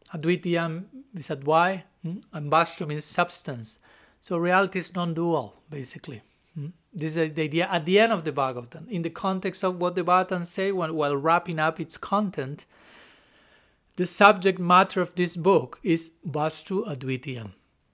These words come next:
The subject matter of this book is non-dual reality. So the whole Bhagavatam is about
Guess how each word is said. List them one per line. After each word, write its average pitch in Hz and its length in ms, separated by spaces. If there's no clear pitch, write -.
The 143 60
subject 180 460
matter 175 320
of 160 140
this 175 180
book 180 260
is 196 260
non-dual 160 600
reality. 139 540
So 180 140
the 160 100
whole 240 320
Bhagavatam 165 640
is 147 160
about 156 340